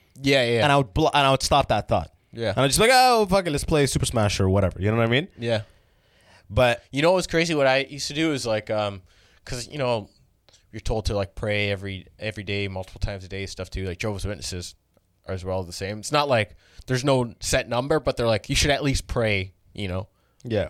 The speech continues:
Speaker 1: once or twice a day or something like that, you know?
Speaker 2: Yeah.
Speaker 1: Pray as much as possible kind of thing.
Speaker 2: <laughs>
Speaker 1: Have a good
Speaker 2: Pray as much as you
Speaker 1: relationship
Speaker 2: can.
Speaker 1: with God.
Speaker 2: Yeah.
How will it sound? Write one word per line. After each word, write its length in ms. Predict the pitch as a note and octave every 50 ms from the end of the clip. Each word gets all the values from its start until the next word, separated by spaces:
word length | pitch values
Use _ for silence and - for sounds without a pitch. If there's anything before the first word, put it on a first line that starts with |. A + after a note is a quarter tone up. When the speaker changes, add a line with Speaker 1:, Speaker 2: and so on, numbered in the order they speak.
| - -
Speaker 1:
once 380 | - A#2 C3 C3+ C3 B2 -
or 60 | B2 A2+
twice 320 | - - A#2 A2 G#2 -
a 40 | G2
day 160 | F2+ F#2+ F#2 E2+
or 40 | F2
something 180 | - - D#2 E2
like 120 | E2 D#2+
that, 200 | F2 D#2+ - -
you 80 | F2 F2+
know? 160 | F2 E2+ A2+
Speaker 2:
Yeah. 220 | A2+ G#2 G2 F#2 - - _ _ _
Speaker 1:
Pray 160 | - - B2 A2+
as 100 | G#2+ A2
much 200 | A2+ G#2+ - G#2+
as 80 | G2
possible 480 | - - - F#2 - - - F#2 F2+ E2+
kind 200 | - - D#2+ -
of 60 | E2+
thing. 240 | - D#2+ E2 E2+ - - - - - -
Speaker 2:
<laughs> 260 | - - F#3 - - -
Speaker 1:
Have 180 | - A#2 A2 A2
a 40 |
good 160 | G#2+ - A#2 G#2
Speaker 2:
Pray 80 | A2+
as 80 | A2+ G#2
much 200 | A2 A#2 A2 - -
as 60 | -
you 140 | G2 - -
Speaker 1:
relationship 20 |
Speaker 2:
can. 200 | G#2+ G2 G2 F#2+ F#2+
Speaker 1:
with 40 | F#2+
God. 320 | G2+ F#2+ F#2 F#2+ F#2 F#2 _ _ - -
Speaker 2:
Yeah. 240 | A2+ G#2+ G2 F#2